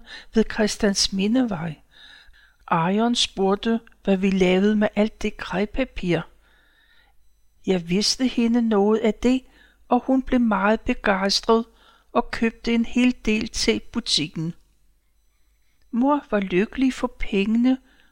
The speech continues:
og Lizzie og jeg elskede at handle, og så blev der jo altid lidt til os selv. Når mor kom hjem fra Charlottenlund Travbane,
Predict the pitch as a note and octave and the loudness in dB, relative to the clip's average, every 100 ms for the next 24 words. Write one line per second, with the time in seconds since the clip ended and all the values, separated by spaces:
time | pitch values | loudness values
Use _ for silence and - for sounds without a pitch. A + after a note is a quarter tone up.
0 | _ A#3+ A#3+ A#3 C4+ - C#4+ C#4 C4 B3 | _ 0 2 4 2 2 0 2 0 2
1 | G#3 G#3 - G#3 A#3 - - B3+ B3+ A#3 | 2 2 2 0 0 0 -2 0 0 -6
2 | - G3 G3 G#3+ A#3+ A#3+ - - _ _ | -4 -2 -2 0 0 -2 -12 -20 _ _
3 | _ - G3+ - B3+ - A#3+ A3+ F#3+ F#3+ | _ -6 -2 0 0 2 2 4 4 4
4 | G3+ G#3+ - A#3 A3+ A3 - - A3 - | 2 2 0 0 2 0 -2 -4 -2 0
5 | - - C3+ - - - _ _ _ _ | 2 2 0 -8 -12 -18 _ _ _ _
6 | _ _ _ _ _ _ _ _ _ _ | _ _ _ _ _ _ _ _ _ _
7 | _ _ _ _ - F3 G#3 B3 - - | _ _ _ _ -6 -2 2 2 0 -4
8 | - G3+ F#3+ G3+ - - G#3 - G3 F#3+ | -2 0 0 0 -2 -6 -2 2 2 4
9 | F#3+ F#3 - G3 G#3+ A3 A3 - - G3 | 0 0 -2 -2 -2 -4 -4 -4 -2 -4
10 | G#3+ A3 G#3+ G#3+ A#3 | -4 -4 -2 0 -2